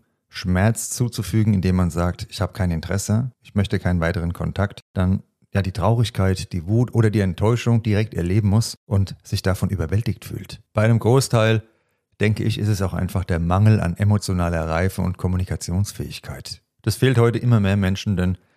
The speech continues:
in Zeiten von Matches, Likes, da wird mal ein Match aufgelöst, einfach gelöscht, blockiert. Da geht die Fähigkeit, angemessen zu kommunizieren, immer mehr verloren und Ghosten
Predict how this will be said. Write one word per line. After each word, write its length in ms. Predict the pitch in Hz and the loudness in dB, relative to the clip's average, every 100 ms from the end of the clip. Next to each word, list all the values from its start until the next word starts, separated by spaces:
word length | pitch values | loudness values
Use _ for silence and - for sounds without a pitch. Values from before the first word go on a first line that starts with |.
| _ | _
in 160 | 101 95 | -4 -2
Zeiten 380 | - 95 104 101 | 0 0 0 -2
von 360 | 90 87 87 - _ _ _ _ | 0 0 0 -4 _ _ _ _
Matches, 480 | 92 101 - 98 - | 0 2 2 -2 0
Likes, 560 | 87 90 95 - - | 0 2 0 -4 -10
da 220 | - 110 107 | -2 0 0
wird 160 | 101 | 0
mal 80 | 98 | 0
ein 60 | 87 | 0
Match 200 | 90 - | -2 -2
aufgelöst, 640 | 95 - 90 87 90 - | -4 -2 -2 -2 -2 -4
einfach 300 | 95 90 87 | -6 -4 -4
gelöscht, 320 | 87 85 - | -2 -2 -4
blockiert. 480 | - 95 - 87 - - | -6 -6 -2 -4 -4 -6
Da 320 | 95 87 - - | -2 0 -2 -4
geht 240 | - 107 - | -2 -2 -2
die 80 | 98 | -2
Fähigkeit, 800 | - 131 156 - 90 73 - - _ _ _ | 0 0 -2 0 0 0 -6 -16 _ _ _
angemessen 500 | 104 127 113 101 101 | 0 2 4 2 -2
zu 120 | 98 | -6
kommunizieren, 720 | - 95 98 87 - 110 85 - | -4 -2 -2 -2 2 2 2 0
immer 260 | 110 107 | 2 2
mehr 380 | 87 82 85 80 _ | 2 0 -2 -4 _
verloren 720 | _ - 85 85 95 107 135 143 _ | _ -4 0 2 4 4 4 0 _
und 340 | - 95 90 - | 0 0 0 -4
Ghosten 560 | - 120 139 - 131 127 | 0 2 2 2 4 2